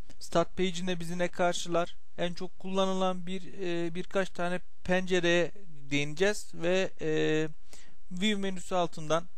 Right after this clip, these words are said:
pardon, e, araçlar menüsü altından neler yapabileceğimize bir bakacağız. Start menüsü, e, Start page'i nasıl özelleştirebileceğimize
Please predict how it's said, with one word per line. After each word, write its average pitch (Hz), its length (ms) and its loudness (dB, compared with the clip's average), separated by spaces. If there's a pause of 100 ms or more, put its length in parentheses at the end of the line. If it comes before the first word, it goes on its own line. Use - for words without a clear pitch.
(460)
pardon, 147 420 0
e, 151 60 -2 (420)
araçlar 156 440 0
menüsü 143 340 -2
altından 143 440 0 (500)
neler 208 260 6
yapabileceğimize 185 760 0
bir 151 120 -4
bakacağız. 131 420 4
Start - 460 2
menüsü, 175 340 -2 (440)
e, 147 800 -2
Start - 400 2
page'i 165 420 2
nasıl 175 280 2
özelleştirebileceğimize 165 1400 2